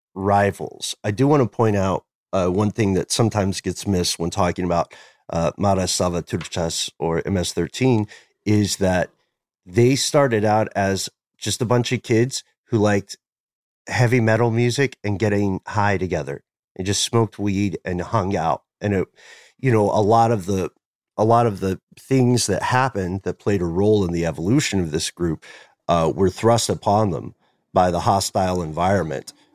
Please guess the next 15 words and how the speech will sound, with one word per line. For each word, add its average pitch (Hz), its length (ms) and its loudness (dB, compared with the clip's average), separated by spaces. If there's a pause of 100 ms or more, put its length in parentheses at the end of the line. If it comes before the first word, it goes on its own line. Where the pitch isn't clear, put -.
(160)
of, 76 300 -4
um, 76 380 0 (680)
of 110 160 2
Los 95 300 0
Angeles, - 580 -4
which 95 220 -6
has 101 80 0
always 101 400 2
been, 78 380 -4
uh, 80 180 -2 (160)
pretty 104 220 2
brutal 78 560 0
to - 140 -10
the 78 120 -4
disadvantaged. 73 880 -6